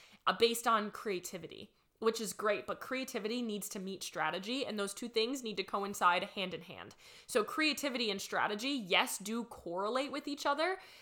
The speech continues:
but you need the, you need both. You need a level of both in order to make it. And a lot of my clients have a lot more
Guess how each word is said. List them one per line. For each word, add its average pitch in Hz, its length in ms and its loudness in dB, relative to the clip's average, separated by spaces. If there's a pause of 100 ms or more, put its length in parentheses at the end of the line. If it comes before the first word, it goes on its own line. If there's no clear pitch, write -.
(100)
but 240 480 10
you 208 240 4
need 247 440 4
the, 233 120 6
you 214 200 0
need 226 560 0
both. 190 360 2
You 208 120 -6
need 233 180 -2
a 220 80 2
level 190 580 2
of 175 160 -2
both 170 300 -2
in 175 80 -10
order 160 220 -4
to - 100 -12
make 175 240 -8
it. - 80 -10
And 190 100 -4
a 202 60 0
lot 190 380 6
of 208 80 -2
my 185 160 0
clients 185 400 -4
have 185 140 -4
a 175 60 -2
lot 185 360 4
more 180 220 -2